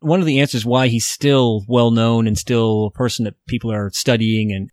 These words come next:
referring to and trying to figure out our own circumstances. One of the things is that his book, which he wrote, published in eighteen seventy-nine, Progress and Poverty, is so well written. It's this curious blend of economic theory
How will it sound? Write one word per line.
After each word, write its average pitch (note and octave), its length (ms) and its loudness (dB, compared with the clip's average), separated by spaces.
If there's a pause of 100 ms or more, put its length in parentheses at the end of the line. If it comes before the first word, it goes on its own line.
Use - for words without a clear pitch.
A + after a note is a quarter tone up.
(180)
referring B2 600 2
to A2 320 2
and G#2+ 80 -2
trying G#2+ 160 -2
to G2+ 60 -4
figure A2 240 -2
out G#2+ 260 -2
our A2 160 -2
own A2+ 280 0 (320)
circumstances. A2+ 640 -2 (300)
One F#3+ 180 2
of A3 80 4
the D#3+ 80 -2
things C3 260 0
is A#2+ 120 -2
that A#2 100 2
his A#2 160 0
book, - 300 -2 (100)
which B2+ 180 -4
he B2+ 60 -2
wrote, A#2 280 0 (220)
published A#2+ 280 -2
in A2+ 40 0
eighteen A2 240 -2
seventy-nine, A2+ 520 0
Progress A2+ 360 -2
and G#2+ 100 -6
Poverty, B2+ 380 -4 (280)
is D#3+ 180 2
so G3+ 140 4
well D3+ 260 4
written. A#2+ 400 0
It's - 140 -6
this C#3 100 -2
curious G3+ 420 2
blend C3 500 4 (100)
of A2+ 340 -2
economic C#3 560 0
theory C#3 560 2